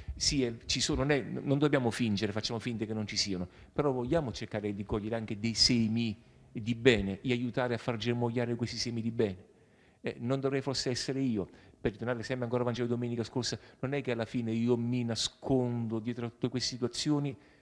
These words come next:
e commetto il peccato di omissione, che è il peccato più grande che ci possa essere. E quindi Gesù si presenta così e chiede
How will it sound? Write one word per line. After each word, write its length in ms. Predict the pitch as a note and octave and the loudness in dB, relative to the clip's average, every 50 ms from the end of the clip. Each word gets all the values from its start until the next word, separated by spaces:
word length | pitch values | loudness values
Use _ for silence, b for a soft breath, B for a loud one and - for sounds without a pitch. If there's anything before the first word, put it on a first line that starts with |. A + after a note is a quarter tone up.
| B B B | B B B
e 140 | - A#2+ - | -4 -4 -2
commetto 340 | - B2 B2 A#2+ - - | -2 0 0 0 0 0
il 60 | B2 A2 | -2 -2
peccato 420 | - A#2 G#2+ - - A#2 - A#2 | 0 -4 -4 -2 -4 -4 -2 -2
di 140 | A2 A2 A#2 | -4 -2 -2
omissione, 540 | A#2 A2+ G#2+ - - - C#3 B2+ A2+ G#2+ G2+ | -2 0 2 2 2 4 4 4 4 2 0
che 80 | - | -2
è 20 | G#2+ | -4
il 60 | - | -4
peccato 360 | - A#2 - A2+ G#2+ A2+ A2 | -4 -4 -4 -4 -6 -6 -6
più 140 | - - A#2+ | -4 -4 -2
grande 240 | A#2+ A#2 A2+ A#2 A#2+ | -2 -2 -4 -4 -8
che 80 | A#2+ | -6
ci 100 | A2 - | -8 -8
possa 280 | A#2+ B2 A#2 - C#3+ B2+ | -8 -8 -8 -6 -6 -6
essere. 400 | A#2 - - - - - - _ _ _ _ _ _ _ _ _ _ _ _ _ _ _ _ _ _ - - - _ _ _ _ _ _ _ _ - - - - _ _ _ _ - | -6 -6 -10 -12 -12 -14 -20 _ _ _ _ _ _ _ _ _ _ _ _ _ _ _ _ _ _ -20 -20 -20 _ _ _ _ _ _ _ _ -20 -20 -20 -20 _ _ _ _ -8
E 80 | D#3+ | -6
quindi 200 | - D3+ B2+ A2 | -4 -4 -6 -4
Gesù 220 | G2 A#2+ A2+ - B2 | -4 -6 -6 -4 -4
si 160 | G#2+ - F2 | -4 -4 -4
presenta 320 | F2+ G2+ - F3 G3 A3 | -6 -4 -4 -2 -4 -2
così 260 | A3 G3+ - - B2+ B B B B B | -2 -2 -2 -2 -4 B B B B B
e 160 | - G3 - | 0 0 0
chiede 680 | - - E3 C#3+ C#3 C#3 B2+ D3+ D#3+ D#3+ D#3 - - | -2 0 4 4 4 4 4 0 0 0 -2 -6 -18